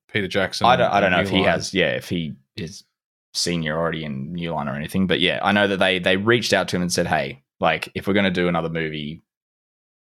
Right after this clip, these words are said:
Speaker 2: would you," and, you know, you know, and
Speaker 1: Fuck,
Speaker 2: that,
Speaker 1: I hope
Speaker 2: that
Speaker 1: he
Speaker 2: means you
Speaker 1: signs
Speaker 2: bring in the
Speaker 1: on.
Speaker 2: whole, the whole Weta team, like,
Speaker 1: Yeah.
Speaker 2: properly.
Speaker 1: Uh, actually, according to, well, it's, it's old news now, but t-, from January two thousand seven,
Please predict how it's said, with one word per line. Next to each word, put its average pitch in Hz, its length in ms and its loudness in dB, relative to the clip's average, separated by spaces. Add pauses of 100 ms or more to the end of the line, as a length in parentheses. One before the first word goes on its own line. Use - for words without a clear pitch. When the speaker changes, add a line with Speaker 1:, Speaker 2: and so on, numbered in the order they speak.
(300)
Speaker 2:
would 98 180 0
you," 87 180 2
and, 82 280 -4
you 85 80 -6
know, 65 160 -10 (760)
you - 80 -6
know, - 60 -14
and - 180 -18
Speaker 1:
Fuck, 107 160 6
Speaker 2:
that, - 20 2
Speaker 1:
I 104 60 2
hope 113 80 2
Speaker 2:
that 131 100 6
Speaker 1:
he - 40 0
Speaker 2:
means 127 120 4
you 123 60 4
Speaker 1:
signs 110 80 4
Speaker 2:
bring 117 140 6
in 107 100 6
the 107 60 6
Speaker 1:
on. - 40 -2
Speaker 2:
whole, 104 240 4
the 104 80 -4
whole 101 240 4
Weta 113 200 4
team, 78 320 -10 (180)
like, - 380 -8 (520)
Speaker 1:
Yeah. 117 80 6
Speaker 2:
properly. - 240 0 (880)
Speaker 1:
Uh, 165 640 2 (180)
actually, 202 460 0
according 180 640 2
to, 151 480 0
well, 117 280 2
it's, 123 180 -2
it's 165 180 0
old 139 240 6
news 113 240 2
now, 127 220 0
but 127 320 -2
t-, 120 360 -6
from 117 200 -4
January 117 340 2
two 120 160 -2
thousand 101 300 -2
seven, 107 380 0